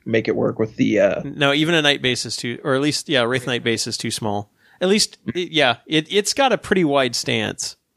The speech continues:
Speaker 2: but it, it's time for that thing to have a base. And if that means they have to rework the kit a little bit to make it fit.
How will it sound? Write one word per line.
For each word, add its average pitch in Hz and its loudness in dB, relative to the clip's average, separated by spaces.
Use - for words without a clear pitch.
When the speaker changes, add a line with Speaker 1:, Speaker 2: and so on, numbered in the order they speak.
Speaker 2:
but 156 2
it, 202 2
it's 196 0
time 160 2
for 139 0
that 120 4
thing 117 -4
to 110 -2
have 107 -2
a 104 -4
base. 101 -2
And 120 -4
if 110 -6
that 147 2
means 147 -2
they 143 4
have 131 2
to 117 -4
rework 123 2
the - -6
kit 123 0
a 117 4
little 110 0
bit 104 0
to 113 -6
make 107 -2
it - -6
fit. 101 -2